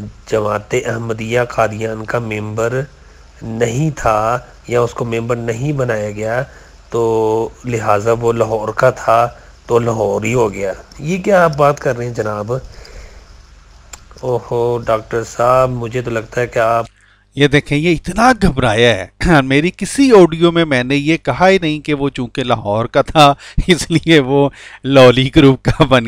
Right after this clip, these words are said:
Speaker 2: گیا ہے۔ استغفر اللہ، کیسا یہ بیچارہ، اوہو۔
Speaker 1: آپ تو بہت بڑے جاہل ہیں اور ڈر بھی گئے ہیں کہ آپ کی رجولیت شروع ہو چکی ہے۔ اچھا، مجھے یہ بتائیں کہ یہ جو تحریر لکھی ہے، کیا یہ آپ کے نزدیک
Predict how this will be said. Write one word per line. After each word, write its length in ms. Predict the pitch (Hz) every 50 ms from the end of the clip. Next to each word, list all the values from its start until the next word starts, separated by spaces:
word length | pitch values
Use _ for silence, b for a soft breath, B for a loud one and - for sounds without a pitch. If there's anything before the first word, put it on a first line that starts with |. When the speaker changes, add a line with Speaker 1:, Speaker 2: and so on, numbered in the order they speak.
| 110 107
Speaker 2:
گیا 240 | 127 135 135 135 131
ہے۔ 0 | B B B B B B B
استغفر 600 | - 135 127 - - - 139 123 - - 127 117 110
اللہ، 200 | 110 107 113 120 123 127 -
کیسا 380 | - 147 - - - - 190 165
یہ 240 | 147 131 131 151 165
بیچارہ، 400 | 147 147 - - 131 127 131 139
اوہو۔ 800 | 139 135 131 135 - - - - 131 120 127 127 123 123 120 113
Speaker 1:
آپ 340 | 107 - - 113 - - -
تو 60 | 120 113
بہت 200 | 110 107 110 113 110
بڑے 160 | 110 107 110 104 101 -
جاہل 360 | - 113 110 117 135 135 131
ہیں 280 | 123 120 113 113 127 147 156 B B B B B B B B -
اور 440 | - - 113 113 113 110 113 110 107 107
ڈر 240 | 113 113 113 117
بھی 260 | 127 123 139 147 143 131
گئے 160 | 127 120 110
ہیں 180 | 107 113 113 113 113
کہ 140 | - 127
آپ 200 | 113 110 107 104
کی 100 | - -
رجولیت 440 | 123 120 117 113 117 110 113 123 120
شروع 280 | - - - 160 165 190
ہو 100 | 165 127
چکی 440 | 107 - - - - - 98 98 95
ہے۔ 80 | 92 92 - b b b b b b b b b b b b b b
اچھا، 320 | - 147 135 - - 175
مجھے 220 | 165 170 165 160 170
یہ 220 | 156 143 180 196
بتائیں 520 | 175 160 147 - - 110 107 110 120 147 160 156 - b b b b b b b b _ _ - - - - - - -
کہ 100 | - 170
یہ 220 | 175 185 190 190
جو 200 | 160 160 175 170
تحریر 440 | 165 - 151 135 127 120 117 143 160
لکھی 400 | 165 151 135 - - 120 113 113
ہے، 80 | 117
کیا 240 | 113 - - 135 131
یہ 300 | 139 147 139 135 143 -
آپ 300 | - 113 113 113 113 -
کے 100 | - 139
نزدیک 600 | 127 120 113 107 104 - - 107 117 123 - -